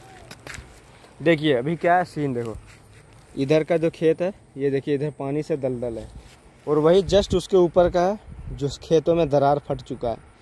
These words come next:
तो ये just मतलब कि एक एक कदम की दूरी का डिस्टेंस है। और यहीं देखिए इंसान में जैसे होता है ना कि एक भाई बहुत अच्छा बन जाता है, एक भाई थोड़ा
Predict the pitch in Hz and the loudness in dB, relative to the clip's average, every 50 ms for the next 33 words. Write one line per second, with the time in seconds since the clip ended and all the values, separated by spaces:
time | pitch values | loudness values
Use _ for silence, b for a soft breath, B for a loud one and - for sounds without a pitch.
0 | B B B B B B B B - - 156 160 156 175 196 214 226 226 208 - | B B B B B B B B -2 0 2 4 6 6 6 6 4 2 0 -2
1 | - - - - b b b b b b b b _ - 139 127 127 175 214 233 | -8 -16 -20 -20 b b b b b b b b _ -16 -16 -2 2 4 4 4
2 | 226 - - - - - - - _ _ - - - 131 135 135 - 170 185 190 | 4 0 -6 -20 -20 -20 -20 -20 _ _ -20 -16 -12 -10 -10 -10 -4 -2 -2 -2
3 | 175 - 214 214 220 214 190 - _ - - - - - - - - - - - | -2 -4 -4 -4 -2 -2 -4 -6 _ -20 -20 -20 -20 -20 -20 -20 -20 -20 -20 -8
4 | - 156 165 165 - 214 208 - - 185 170 175 190 196 196 - - 202 185 151 | -4 -2 -2 2 2 2 2 2 2 4 4 4 2 2 -2 -4 -6 -6 -4 -2
5 | 165 170 180 196 196 - - 196 190 185 160 135 - - - - _ - - - | -2 -2 0 -2 -2 0 0 2 2 2 0 -2 -6 -12 -20 -20 _ -20 -20 -12
6 | 139 147 160 - - - 185 185 196 190 - - 156 143 139 156 139 123 113 - | -8 -8 -8 -6 -2 0 2 2 2 0 -4 -8 -8 -4 -2 -2 -2 -2 -2 -6
7 | - - - _ - 139 143 147 143 143 143 147 143 151 185 190 202 202 180 156 | -12 -20 -14 _ 0 2 2 2 2 2 0 -2 -2 0 0 0 0 0 0 0
8 | 156 147 - - 139 127 113 120 - - - - - - - - - - _ _ | -2 -2 -2 -4 -8 -8 -10 -10 -14 -20 -20 -20 -20 -20 -20 -20 -20 -20 _ _
9 | 143 147 160 151 - - 170 175 190 196 202 196 202 190 175 180 175 - 208 190 | -6 -6 -4 -4 0 2 4 4 4 2 0 0 -2 0 0 0 0 0 0 2
10 | 175 175 170 190 190 196 185 175 170 - 160 147 151 160 151 139 147 160 160 160 | 2 2 2 0 0 0 0 -2 -4 -4 -4 -4 -4 -4 -4 -4 -2 -2 -2 -2
11 | 143 147 151 151 - 143 131 - 165 151 139 143 143 143 143 143 139 - 147 139 | -2 -2 -4 -4 -4 -6 -6 -4 -6 -4 -4 -2 -2 -2 -2 -2 -2 -2 -2 -2
12 | 135 127 127 135 131 135 135 - 143 131 135 131 127 | -4 -4 -6 -6 -4 -4 -4 -4 -4 -4 -2 -2 -4